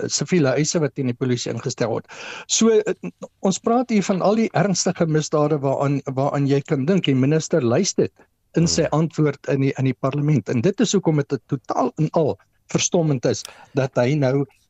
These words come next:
Speaker 1: half sy, uh, berig op hierdie goed half verkeer.
Speaker 2: Ek bly weet nou daarvan. Wat is jou verwagting van wat hy nou moet doen?
Speaker 1: Wel, hier's 'n paar goed wat nou gedoen moet word.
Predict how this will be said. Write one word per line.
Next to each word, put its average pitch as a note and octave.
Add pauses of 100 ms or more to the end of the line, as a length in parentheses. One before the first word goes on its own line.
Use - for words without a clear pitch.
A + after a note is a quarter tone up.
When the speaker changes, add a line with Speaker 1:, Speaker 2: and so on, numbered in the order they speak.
Speaker 1:
half C3
sy, C#3 (260)
uh, A#2+ (120)
berig A#2
op D3
hierdie A#2+
goed -
half A2+
verkeer. A2 (160)
Speaker 2:
Ek -
bly C#3+
weet G#2+
nou A#2+ (420)
daarvan. C3 (280)
Wat G2
is G#2+
jou G2+
verwagting G2+
van G2+
wat F#2+
hy G#2
nou F2
moet D#2+
doen? C#3+ (1800)
Speaker 1:
Wel, G#3
hier's A3+
'n -
paar A#3+
goed -
wat D3
nou B2+
gedoen B2+
moet A2+
word. A2+